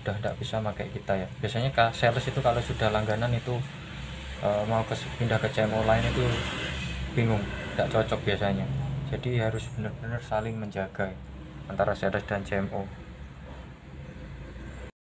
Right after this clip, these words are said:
Jadi kurang lebih itu ya, guys, tujuh kemampuan C M O motor baru ya. Nanti untuk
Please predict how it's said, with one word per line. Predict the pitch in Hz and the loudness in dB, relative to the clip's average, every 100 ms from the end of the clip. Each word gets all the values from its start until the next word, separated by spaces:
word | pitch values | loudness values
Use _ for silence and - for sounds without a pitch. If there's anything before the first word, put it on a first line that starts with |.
| _ _ - - - | _ _ -18 -18 -4
Jadi | 120 135 | -2 0
kurang | 127 127 123 123 | -2 0 2 2
lebih | 123 120 | 2 0
itu | 127 117 | 2 2
ya, | |
guys, | 107 113 - - | 2 0 -2 -6
tujuh | 113 - 120 | -6 -4 -4
kemampuan | 113 113 107 110 107 107 104 | 0 0 2 2 2 2 -2
C | - 92 | -4 -2
M | |
O | 107 104 104 | 0 0 -2
motor | 104 101 98 | -2 -2 -2
baru | 101 101 | 0 0
ya. | 101 95 - - - - - - | 0 -2 -6 -16 -18 -18 -18 -6
Nanti | 104 110 | -4 -2
untuk | 117 110 113 - | -2 0 -2 -2